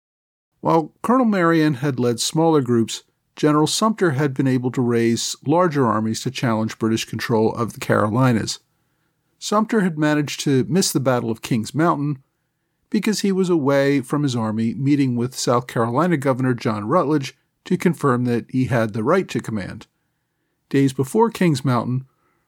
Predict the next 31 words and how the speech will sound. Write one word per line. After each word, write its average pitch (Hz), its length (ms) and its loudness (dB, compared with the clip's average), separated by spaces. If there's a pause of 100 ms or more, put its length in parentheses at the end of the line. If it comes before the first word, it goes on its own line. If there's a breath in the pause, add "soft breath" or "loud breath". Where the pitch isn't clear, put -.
(100)
Rutledge 165 440 2
had 151 180 0
given 139 400 0 (160)
a 143 100 2
commission 135 600 -2
to 120 320 0
a 117 240 -4
Virginia 190 440 -2
colonel 120 460 0 (300)
named 165 400 0
James 113 440 0
Williams. 127 600 0 (800)
It 143 180 0
was 147 300 -2
the 135 160 0
Williams 175 460 0
Commission 127 480 -2
that 123 160 -2
forced 226 360 0
Sumter 131 360 0
to 123 120 -4
visit 156 360 0
Rutledge 123 520 0 (220)
to 143 140 2
confirm 110 580 0 (140)
Rutledge's 127 580 0
right 110 260 0
to 123 120 -6
command 107 420 -4
the 104 100 -6
army. 110 400 0